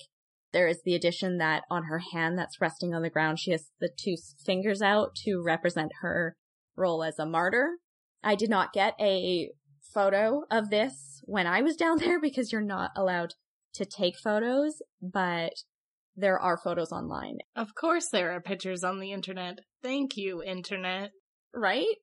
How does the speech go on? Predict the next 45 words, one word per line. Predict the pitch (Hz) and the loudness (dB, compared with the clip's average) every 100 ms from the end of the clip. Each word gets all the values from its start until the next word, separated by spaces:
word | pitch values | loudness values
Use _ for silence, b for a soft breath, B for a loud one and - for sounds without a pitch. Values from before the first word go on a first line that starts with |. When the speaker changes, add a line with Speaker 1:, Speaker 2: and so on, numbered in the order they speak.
| - | -6
Speaker 1:
I | 247 247 240 | -2 2 2
will, | 240 240 247 - | 2 2 2 2
I | 226 | 0
will | 233 | 0
show | 254 - 220 214 | -2 0 2 2
you | 208 208 220 - _ _ _ _ _ | 2 2 0 -6 _ _ _ _ _
one | - 208 190 | -8 -2 2
of | 190 | 2
them | 180 180 170 175 - _ _ | 2 2 2 -2 -10 _ _
so | - 202 | 0 4
that | 180 160 | 4 4
you | - 208 | 2 -2
can | 208 240 226 | 2 2 2
see | 226 196 160 165 196 302 | 0 0 0 -2 -4 -6
what | 185 170 | -4 -4
she | - 220 | -4 -4
would | 185 180 | 0 0
have | 185 175 165 | 2 2 2
looked | 143 - | -2 0
like. | 131 143 - _ _ _ _ _ _ _ | 0 0 -4 _ _ _ _ _ _ _
Because | 254 277 381 | -4 0 0
you're | 403 | 2
not | 480 554 554 | 2 2 2
supposed | 494 480 466 - | 2 2 0 0
to | |
bring | 330 349 | 0 2
your | 320 | 0
cameras | 302 254 233 269 | 0 0 2 0
down | 277 262 269 | 2 0 2
there, | 277 277 | 2 2
and | 233 | 2
they | 196 | 2
were, | 196 185 | 0 2
like, | 180 - | 0 -2
pretty | - 233 214 220 220 214 214 - - | -4 -2 0 0 0 0 -2 -4 -8
kinda | 208 190 185 170 147 147 220 _ _ _ _ - | -6 -2 0 0 0 -2 -10 _ _ _ _ -8
adamant | 156 190 240 277 311 | -2 2 2 2 2
about | 311 311 311 | 2 2 2
that, | 302 302 302 | 2 2 0
but | 247 - | -4 -4
some | - 311 311 | -2 0 2
people | 349 370 | 2 2
are | 359 | 2
snicky | 359 349 349 349 | 2 0 0 0
snicky, | 349 359 381 208 170 | 0 0 0 0 -2